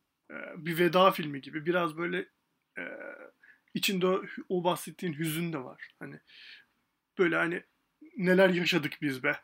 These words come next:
der gibi bir film gerçekten yani. Yani tüm, yani çok uzunca bir zaman dilimini kapsayan bir film olduğu için hani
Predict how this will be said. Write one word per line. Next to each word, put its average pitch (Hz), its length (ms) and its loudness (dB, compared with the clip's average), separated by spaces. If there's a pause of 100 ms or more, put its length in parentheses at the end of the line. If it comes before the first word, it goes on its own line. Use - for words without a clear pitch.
(300)
der 190 180 8
gibi 175 320 -4
bir 190 60 2
film 190 220 0
gerçekten 143 520 0
yani. 147 260 -8 (1040)
Yani 147 260 -2
tüm, 220 320 0 (760)
yani 139 420 -8 (360)
çok - 380 -4 (280)
uzunca 170 600 0
bir 151 100 -2
zaman 147 440 -6
dilimini 151 380 -8
kapsayan 156 500 -8
bir 147 40 -12
film 160 260 -6
olduğu 160 180 -6
için 170 180 -8
hani 147 220 -8